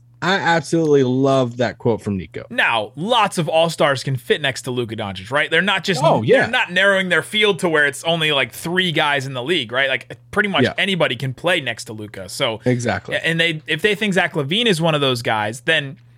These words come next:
Speaker 2: how many more players in the <laughs> N B A can, can fit that, right? He's not, like, a, a super unique player that there's only one like him, right? They're not trying to bring in, like, a,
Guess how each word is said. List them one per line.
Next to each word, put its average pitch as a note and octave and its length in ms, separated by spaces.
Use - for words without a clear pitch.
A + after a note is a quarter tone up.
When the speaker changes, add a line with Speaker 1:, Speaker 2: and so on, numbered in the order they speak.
Speaker 2:
how A#3 180
many G#3+ 220
more G3+ 180
players G3 400
in G3 60
the - 140
<laughs> - 0
N A#3 80
B G#3+ 80
A F#3 60
can, F#3 240
can E3+ 300
fit A#3+ 300
that, A#2 200
right? D3+ 180
He's D#3+ 200
not, E3 160
like, C#3+ 180
a, C3+ 240
a C#3+ 80
super F3 380
unique D3+ 460
player D#3 340
that A#2+ 120
there's B2 200
only C3+ 240
one B2 260
like A#2+ 240
him, G#2+ 180
right? A2+ 140
They're A#2+ 140
not C#3 140
trying C#3 160
to A2 100
bring B2+ 180
in, C3 160
like, G#2+ 200
a, G2+ 220